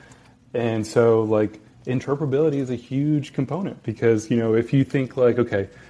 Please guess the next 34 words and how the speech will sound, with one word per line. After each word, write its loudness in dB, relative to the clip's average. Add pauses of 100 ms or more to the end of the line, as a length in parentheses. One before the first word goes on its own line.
(140)
coaching 2
is 0
probably 4
one 2
of -6
the, -2
um, -8 (300)
harder 2
things -2
to 0
impact, -8
I -2
think, -6
as -2
an -4
analyst, -8
um, -6
just -8
because, -4 (460)
um, -6
there's -2
a 4
lot 6
of 4
nuances 0
there, 0
there's -6
a -6
lot -4
of -10
context, -6
there's -6
just, -12 (180)
it, -10